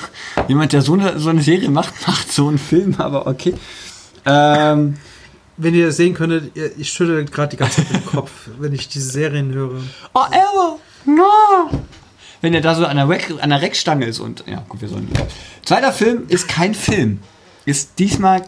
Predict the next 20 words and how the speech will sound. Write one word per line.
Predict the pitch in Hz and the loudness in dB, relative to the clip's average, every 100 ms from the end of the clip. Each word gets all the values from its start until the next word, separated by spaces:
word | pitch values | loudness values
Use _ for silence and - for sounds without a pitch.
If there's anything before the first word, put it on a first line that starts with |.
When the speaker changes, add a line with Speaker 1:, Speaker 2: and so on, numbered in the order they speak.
| - | -2
Speaker 1:
kein | 160 175 | 0 0
Film. | 170 160 117 | 0 2 2
Ich | 120 | 0
hatte | 143 - | -2 -2
echt | 175 175 | -2 -2
zu | - | -4
kämpfen. | 151 151 151 | -2 -2 -4
Es | 123 | -6
ist | 123 | -6
kein | - 156 180 | -2 -2 -2
Film, | 170 | -4
es | 139 | -6
ist | 143 | -6
eine | 127 | -4
Serie. | 113 113 135 156 175 202 - - - - - - | -2 2 2 4 2 2 -4 -18 -20 -20 -20 -14
Speaker 2:
Ich | - | -6
hab | 180 | -4
mich | 151 | -2
sowieso | 143 139 185 | -2 -2 -2
gefragt, | 214 139 - | -2 -2 -6